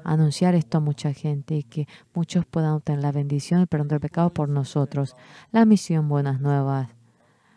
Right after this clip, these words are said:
mientras que va erigiendo la iglesia, muchos han obtenido el perdón del pecado. Le agradecemos, Señor.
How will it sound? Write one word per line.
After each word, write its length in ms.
mientras 640
que 360
va 120
erigiendo 440
la 120
iglesia, 520
muchos 360
han 80
obtenido 460
el 80
perdón 400
del 140
pecado. 600
Le 80
agradecemos, 800
Señor. 380